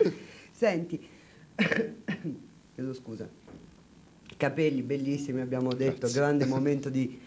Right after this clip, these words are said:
Speaker 2: competizione e di frustrazione per i conduttori qua, perché nessuno c'ha i capelli lunghi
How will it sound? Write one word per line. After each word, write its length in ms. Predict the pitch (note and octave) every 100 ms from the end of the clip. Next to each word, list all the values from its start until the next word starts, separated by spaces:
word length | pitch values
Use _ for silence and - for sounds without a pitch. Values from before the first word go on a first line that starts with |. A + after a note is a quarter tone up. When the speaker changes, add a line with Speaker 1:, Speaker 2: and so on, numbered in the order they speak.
| - -
Speaker 2:
competizione 1300 | D3+ C3 D3 C#3 C#3 C#3 D3+ D3+ D3+ C3+ C3+ B2+ -
e 100 | C3+
di 140 | C3+
frustrazione 760 | C3+ C#3 - C3+ C3+ D3+ C#3+ C3
per 180 | C3 C3
i 300 | C3 C3 B2
conduttori 720 | C#3 B2+ B2 B2+ D3 B2+ A2+
qua, 200 | C3+ A#2+
perché 380 | - - C3 -
nessuno 380 | A#2+ - C#3 B2
c'ha 100 | B2
i 40 | B2+
capelli 460 | B2 E3 D3 D3
lunghi 400 | D3 D#3+ D3+ C#3+